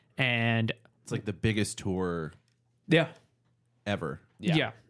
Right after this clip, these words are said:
Speaker 1: And so they're massive. Um, there's a lot of discussion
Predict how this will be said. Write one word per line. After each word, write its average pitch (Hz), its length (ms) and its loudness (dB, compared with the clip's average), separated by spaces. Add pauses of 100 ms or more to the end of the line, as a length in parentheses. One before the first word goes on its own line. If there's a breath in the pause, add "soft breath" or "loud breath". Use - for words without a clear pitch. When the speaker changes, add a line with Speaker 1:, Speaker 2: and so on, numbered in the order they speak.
(160)
Speaker 1:
And 139 500 0
so 165 200 -2
they're 175 160 2
massive. 143 720 2
Um, 123 580 2
there's 139 260 0
a 127 60 0
lot 127 260 2
of 123 160 -4
discussion 127 1000 -2